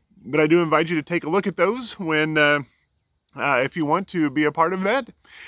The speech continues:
Uh, but for this morning, I want us to kind of go back. We finished up yesterday in our in-person worship,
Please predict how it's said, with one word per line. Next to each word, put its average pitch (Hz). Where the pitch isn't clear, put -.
Uh, 160
but 151
for 190
this 165
morning, 208
I 165
want 175
us 165
to 143
kind 214
of 185
go 180
back. 143
We 226
finished 214
up 165
yesterday 135
in 143
our 127
in-person 160
worship, 117